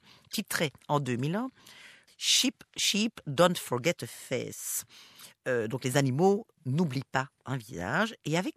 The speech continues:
pour sous-titre, la découverte d'une mémoire remarquable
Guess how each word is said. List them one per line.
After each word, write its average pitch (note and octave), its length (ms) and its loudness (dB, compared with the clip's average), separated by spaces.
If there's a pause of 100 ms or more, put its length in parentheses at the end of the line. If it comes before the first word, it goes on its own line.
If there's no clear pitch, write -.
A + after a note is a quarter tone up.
pour - 180 -12
sous-titre, - 600 -8 (360)
la A#2 100 2
découverte C#3+ 560 -2
d'une C#3+ 180 -2
mémoire D#3 400 -2
remarquable B2 800 -2